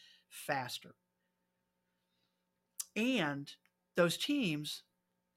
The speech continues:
are made up of high quality people or they wouldn't be there, right? So why not trust them to do what you hired them to do? Another thing is, and Bezos talks about this,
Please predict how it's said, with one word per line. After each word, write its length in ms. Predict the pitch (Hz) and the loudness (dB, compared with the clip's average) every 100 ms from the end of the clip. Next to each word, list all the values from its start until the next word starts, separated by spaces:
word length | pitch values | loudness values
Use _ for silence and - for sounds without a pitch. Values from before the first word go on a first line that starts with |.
| - | -4
are 100 | 165 | 2
made 260 | 180 196 | 4 6
up 220 | 196 208 | 4 4
of 140 | 151 143 | -2 -4
high 280 | - 165 165 | 2 2 2
quality 680 | - 180 165 165 143 143 | -2 2 2 2 -2 -6
people 520 | - 208 202 151 107 _ | -6 -6 -6 -8 -14 _
or 140 | - 147 | -10 -6
they 120 | 151 | -4
wouldn't 400 | 147 160 139 120 | -4 -4 -6 -8
be 180 | 143 127 | -8 -8
there, 260 | 120 - _ _ _ _ - | -12 -14 _ _ _ _ -4
right? 200 | 151 147 | -2 0
So 280 | - 160 139 | 2 2 0
why 260 | 156 156 180 | 0 2 4
not 280 | 185 175 - | 2 0 -4
trust 500 | - 170 175 - - | -4 0 0 0 -2
them 300 | 147 131 139 _ _ - | -4 -4 -10 _ _ -12
to 80 | 151 | -8
do 240 | 131 160 | 0 2
what 200 | 151 147 147 | 4 0 -2
you 120 | 139 | -8
hired 460 | - 165 147 135 | -2 0 0 -4
them 240 | 131 123 113 | -6 -10 -10
to 100 | - | -12
do? 320 | 120 131 113 113 _ _ - - - - - _ _ _ _ - | -8 -8 -8 -14 _ _ -20 -20 -20 -20 -20 _ _ _ _ -2
Another 420 | 160 160 233 285 | 0 4 4 2
thing 320 | 233 175 151 147 | -2 -2 -2 -2
is, 540 | 143 139 139 135 - - | -2 -2 -4 -6 -10 -10
and 140 | 156 147 | -8 0
Bezos 380 | 165 165 147 - | 0 0 -4 -6
talks 360 | - - - | -2 -2 -2
about 260 | 180 139 135 | -4 -4 -4
this, 400 | 139 135 135 | -6 -6 -6